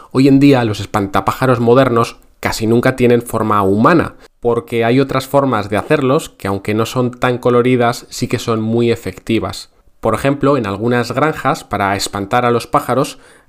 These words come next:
atan tiras de aluminio que reflejan mucho la luz en las propias plantas. Eso no tiene forma humana, pero como espanta a los pájaros, pues también cuenta como espantapájaros, ¿no?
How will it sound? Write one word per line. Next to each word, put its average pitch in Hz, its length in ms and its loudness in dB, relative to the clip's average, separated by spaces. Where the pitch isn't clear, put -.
atan 131 400 -2
tiras 135 380 0
de 123 100 2
aluminio 135 640 2
que - 100 -14
reflejan 107 720 -4
mucho 120 360 -2
la 113 100 2
luz 147 400 0
en 101 140 -6
las 98 160 -8
propias 123 360 -4
plantas. - 720 -6
Eso - 280 -2
no 101 120 -2
tiene 98 180 -4
forma 98 260 -2
humana, 117 420 0
pero 98 380 0
como 101 200 -2
espanta 113 380 -2
a 117 40 2
los 113 120 -4
pájaros, 143 460 0
pues - 320 -4
también 110 260 -4
cuenta 117 360 -2
como 104 160 -6
espantapájaros, 98 800 -6
¿no? 147 260 -4